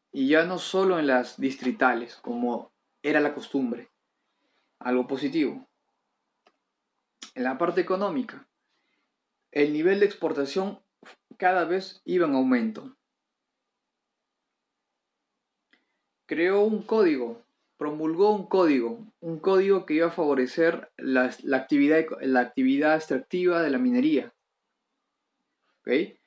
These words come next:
O sea, aspectos positivos que fueron, eh, que le hicieron bien al país. En lo social y lo urbano es donde más realizó, más obras,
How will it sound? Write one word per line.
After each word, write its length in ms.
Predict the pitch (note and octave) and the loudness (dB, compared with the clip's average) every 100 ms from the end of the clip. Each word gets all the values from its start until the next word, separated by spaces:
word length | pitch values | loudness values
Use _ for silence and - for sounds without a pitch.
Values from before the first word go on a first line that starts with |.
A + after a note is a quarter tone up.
| _ _ _ _ - | _ _ _ _ -12
O 100 | C#3 | -2
sea, 240 | D#3+ E3+ | 0 0
aspectos 640 | - - - A3 A3 A3 | -2 -12 0 0 0 -6
positivos 680 | G#3+ D#3 D3 - A3 A3 A#3+ | -10 -8 -8 -2 0 2 0
que 120 | - D#3 | -2 -4
fueron, 680 | F#3 F#3+ G3 F#3+ F#3+ F3 - | 0 0 0 -2 -4 -10 -14
eh, 360 | C#3+ C3+ B2+ A#2+ | -4 -2 -2 -2
que 80 | D3+ | 0
le 80 | D#3 | 0
hicieron 260 | G3 A#3 | 2 0
bien 200 | G#3 G#3 | 0 0
al 140 | C3+ - | 0 -4
país. 440 | A2+ - - - _ _ _ _ _ _ - _ _ _ _ _ _ _ _ _ _ - | -8 -12 -16 -20 _ _ _ _ _ _ -20 _ _ _ _ _ _ _ _ _ _ -4
En 180 | D#3 | 2
lo 80 | E3+ | 2
social 500 | E3+ E3 - A#3+ B3 | 2 -2 2 2 2
y 120 | F3 D#3+ | 0 4
lo 80 | |
urbano 440 | D3 C#3+ E3+ D3+ D3+ | 4 6 4 4 0
es 60 | |
donde 260 | F3 F3 C#3+ | -2 -2 -4
más 340 | C#3 F#3+ G#3+ | 0 2 2
realizó, 600 | G#3 D3 C3 - E3 C3 - | 2 0 0 2 0 0 -8
más 360 | D#3 F#3+ - | -4 -4 2
obras, 500 | F#3 D3+ B2 - - | 2 2 0 -8 -20